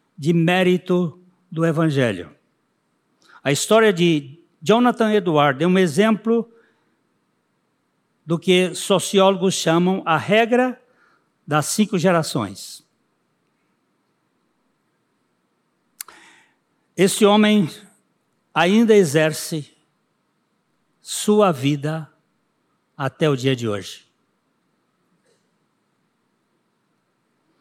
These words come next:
Max Jukes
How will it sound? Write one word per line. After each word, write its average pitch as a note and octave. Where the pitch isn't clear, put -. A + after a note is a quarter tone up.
Max -
Jukes -